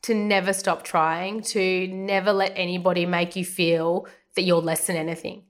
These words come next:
And I think that's a huge one, because being fifteen, dating, going out, you know, that was hard. Being on, I met my pet partner on Tinder. <laughs> As you all do,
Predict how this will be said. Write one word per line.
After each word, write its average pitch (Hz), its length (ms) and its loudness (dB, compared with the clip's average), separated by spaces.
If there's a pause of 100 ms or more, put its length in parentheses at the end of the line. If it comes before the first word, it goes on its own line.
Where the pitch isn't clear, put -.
And 175 100 2
I 170 60 2
think 185 240 -2
that's 170 220 2
a 202 40 2
huge 170 400 -6
one, 160 220 -4
because 175 260 -8
being 240 280 4
fifteen, 170 640 -8
dating, 196 560 -2
going 190 340 0
out, 165 460 0 (440)
you 262 60 -4
know, 240 80 0
that 320 140 6
was 277 100 -4
hard. 170 400 0
Being 240 160 4
on, 214 180 0
I - 60 2
met 208 140 0
my 190 80 -4
pet 196 200 -10
partner 175 280 0
on 165 100 -6
Tinder. 180 500 -10
<laughs> 349 880 0
As 320 200 2
you 311 120 2
all 269 180 4
do, 453 280 2